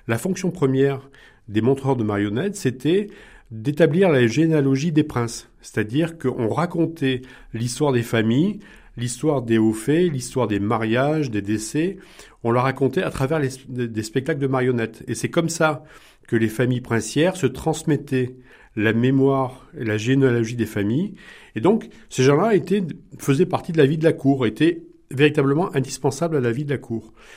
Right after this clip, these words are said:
Ensuite, euh, les spectacles de marionnettes se sont un peu démocratisés.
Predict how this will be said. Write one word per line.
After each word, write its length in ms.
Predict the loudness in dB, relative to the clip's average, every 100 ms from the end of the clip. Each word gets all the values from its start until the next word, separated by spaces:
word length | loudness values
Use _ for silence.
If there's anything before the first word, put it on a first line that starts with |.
| -20 -20 -12
Ensuite, 680 | -4 -2 -2 -2 -4 -6 -20 _ _ _ _
euh, 300 | -4 0 -2
les 140 | 0 -2
spectacles 460 | -2 -4 0 0
de 60 | 2
marionnettes 440 | 2 2 2 0
se 100 | -2
sont 180 | -4 -2
un 60 | -2
peu 120 | 0
démocratisés. 800 | 0 -2 -4 -8 -4 2 2